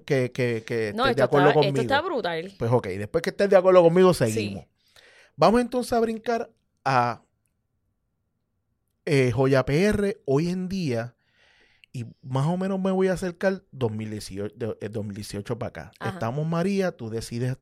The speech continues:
Speaker 1: eh, eh, una de las cosas que hablamos ahorita
Speaker 2: Ujú.
Speaker 1: es que tú dices, "Mira,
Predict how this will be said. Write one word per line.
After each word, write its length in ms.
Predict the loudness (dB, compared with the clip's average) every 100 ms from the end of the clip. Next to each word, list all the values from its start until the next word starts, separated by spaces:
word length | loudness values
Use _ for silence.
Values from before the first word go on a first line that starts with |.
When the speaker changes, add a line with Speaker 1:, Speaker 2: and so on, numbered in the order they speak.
| -10
Speaker 1:
eh, 400 | -8 -6 -6 -10
eh, 500 | -8 -6 -6 -8 -14 _ _ -6
una 140 | -2
de 40 |
las 100 | -2
cosas 260 | -2 -4 -4
que 300 | -2 -2 -2 -2
hablamos 400 | 0 2 0 0
ahorita 380 | 0 -2 -4
Speaker 2:
Ujú. 240 | -6 -10 -14 -16 _
Speaker 1:
es 80 | -6
que 120 | -4
tú 80 | -2
dices, 220 | -2 -2
"Mira, 340 | -4 -4 -6